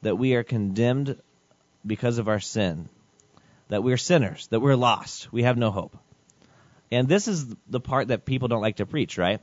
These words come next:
'Cause no one wants to come into church and hear that they're sinners. But, uh, that is the message that we're given. See, uh, it'd be good to start attaching this word prophet to, to, to the pastors and preachers.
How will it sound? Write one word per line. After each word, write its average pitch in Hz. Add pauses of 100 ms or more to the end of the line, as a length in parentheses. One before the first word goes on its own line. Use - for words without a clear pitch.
(180)
'Cause 127
no 165
one 196
wants 127
to -
come 110
into 92
church 90
and 87
hear 92
that 80
they're -
sinners. - (720)
But, 135 (400)
uh, 98
that 123
is 131
the 123
message 120
that 110
we're 95
given. 95
See, 160 (480)
uh, 120
it'd 95
be 156
good 226
to 151
start 143
attaching 135
this 107
word 110
prophet 113 (120)
to, 98
to, 98
to 98
the 90
pastors 90
and 85
preachers. 80